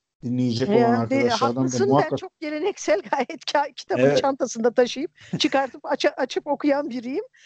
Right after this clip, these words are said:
Speaker 2: Ama,
Speaker 1: Ben
Speaker 2: e,
Speaker 1: senin
Speaker 2: bir bakacağım.
Speaker 1: ilgilenmeyeceğini çok tahmin ettim. Yani ilgilenmeyeceğini derken,
Speaker 2: <laughs>
Speaker 1: ya bu konuyu geriden takip edeceğini tahmin ettim.
Speaker 2: Cem, teessüf
Speaker 1: Bunu,
Speaker 2: ederim. Yaşlı
Speaker 1: e,
Speaker 2: olduğunu
Speaker 1: bunu
Speaker 2: böyle yüzüme vurmaman
Speaker 1: <laughs> Hayır,
Speaker 2: gerekiyor.
Speaker 1: hayır. O an, bunu olumsuz bir eleştiri anlamında anlama lütfen.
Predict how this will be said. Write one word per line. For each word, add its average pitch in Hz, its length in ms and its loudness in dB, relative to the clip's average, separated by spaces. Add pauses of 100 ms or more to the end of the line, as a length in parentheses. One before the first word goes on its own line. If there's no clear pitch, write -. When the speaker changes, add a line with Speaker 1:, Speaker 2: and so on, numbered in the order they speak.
(200)
Speaker 2:
Ama, 262 140 2
Speaker 1:
Ben 143 160 6
Speaker 2:
e, 151 40 4
Speaker 1:
senin 160 240 4
Speaker 2:
bir 208 260 -8
bakacağım. 160 180 -4
Speaker 1:
ilgilenmeyeceğini 160 760 4
çok 165 260 0
tahmin 165 300 0
ettim. 185 300 2
Yani 135 200 4
ilgilenmeyeceğini 165 760 2
derken, 254 400 4 (120)
Speaker 2:
<laughs> 392 100 2
Speaker 1:
ya 139 160 0
bu 254 140 -4
konuyu 226 340 4
geriden 202 400 4
takip 185 360 2
edeceğini 180 340 2
tahmin 165 300 2
ettim. 160 280 -4
Speaker 2:
Cem, 240 220 0 (360)
teessüf 226 300 0
Speaker 1:
Bunu, 160 120 4
Speaker 2:
ederim. 185 340 -2
Yaşlı 226 340 -2
Speaker 1:
e, - 20 4
Speaker 2:
olduğunu 233 260 4
Speaker 1:
bunu 226 120 2
Speaker 2:
böyle 466 160 4
yüzüme 220 400 -8
vurmaman 214 320 -2
Speaker 1:
<laughs> 175 80 0
Hayır, 165 440 4
Speaker 2:
gerekiyor. 151 200 4
Speaker 1:
hayır. 143 160 2
O 143 80 6
an, 147 360 4
bunu 151 120 2
olumsuz 156 540 2 (180)
bir 160 140 6
eleştiri 147 520 4
anlamında 151 460 -2
anlama 160 300 -4
lütfen. 120 320 -6